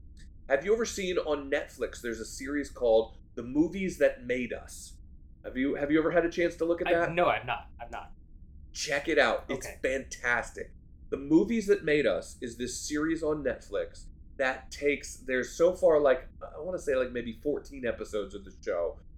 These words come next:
Speaker 1: split into these three little mini series, seasons. Uh, but what they do is they go back to these classic films and they do a documentary style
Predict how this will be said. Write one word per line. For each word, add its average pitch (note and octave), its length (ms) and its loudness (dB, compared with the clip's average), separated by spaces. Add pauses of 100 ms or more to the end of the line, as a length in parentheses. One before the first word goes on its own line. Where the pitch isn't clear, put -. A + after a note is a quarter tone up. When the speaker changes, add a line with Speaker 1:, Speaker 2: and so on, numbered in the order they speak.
(180)
Speaker 1:
split B2 420 -4
into A2 160 -2
these G2 180 -8
three B2 260 -6
little A2 200 -4
mini G#2 240 -12
series, - 400 -12
seasons. - 640 -12 (360)
Uh, A#2+ 260 2 (100)
but D#3 100 4
what F#3+ 140 6
they E3+ 120 4
do A3 320 0
is A#2 340 2 (400)
they D#3 120 6
go D#3 300 4 (100)
back C#3+ 360 2
to - 100 -8
these E3+ 320 -8
classic D3 840 -2
films A2 800 2 (460)
and D3 140 -4
they D3+ 100 0
do D3 280 2
a C#3+ 40 6
documentary C#3+ 840 2
style A#2 800 4